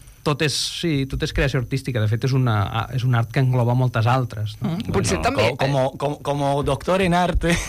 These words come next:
Speaker 3: <laughs> me gustaría aportar una, una lectura. Yo, yo, yo
Speaker 2: Que
Speaker 3: coincido.
Speaker 2: tu eres doctor en arte, també,
Speaker 3: Sí.
Speaker 2: claro, Luca.
Speaker 3: <laughs> Es bastante mi campo de investigación. Creo que, evidentemente, sí puede ser arte.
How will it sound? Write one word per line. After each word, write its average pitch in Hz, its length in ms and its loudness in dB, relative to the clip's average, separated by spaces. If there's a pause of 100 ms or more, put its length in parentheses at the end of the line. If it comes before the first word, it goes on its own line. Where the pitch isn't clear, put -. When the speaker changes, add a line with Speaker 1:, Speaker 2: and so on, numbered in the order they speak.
(260)
Speaker 3:
<laughs> - 400 -4
me 175 180 4
gustaría 175 400 2
aportar 147 500 -2
una, 131 400 -2
una 123 220 0
lectura. 110 580 2
Yo, 123 180 0
yo, 131 180 2
yo 120 200 0
Speaker 2:
Que 113 120 0
Speaker 3:
coincido. 104 240 2
Speaker 2:
tu 202 80 4
eres 170 140 0
doctor 175 280 0
en 143 120 0
arte, 196 240 0
també, 160 220 0
Speaker 3:
Sí. - 60 0
Speaker 2:
claro, 202 220 2
Luca. 147 220 -2
Speaker 3:
<laughs> 175 300 0 (520)
Es 107 120 -4
bastante 113 420 0
mi 117 100 0
campo 110 260 0
de 110 60 2
investigación. 101 640 2
Creo 160 320 0
que, 131 280 2 (260)
evidentemente, 117 720 0
sí - 180 0
puede 117 260 0
ser 110 200 0
arte. 131 440 -2